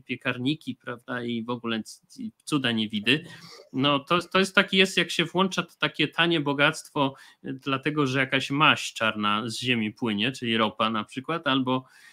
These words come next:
jakiś gaz, czy coś takiego, no i to jest taka, to jest takie łatwe bogactwo. To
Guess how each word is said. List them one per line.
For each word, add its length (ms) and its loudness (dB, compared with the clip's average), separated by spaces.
jakiś 360 -4
gaz, 400 2
czy 140 -8
coś 240 -6
takiego, 520 -2
no 180 0
i 140 -2
to 80 -6
jest 180 -4
taka, 420 -2
to 60 -4
jest 120 -6
takie 220 -4
łatwe 300 0
bogactwo. 500 2
To 220 -4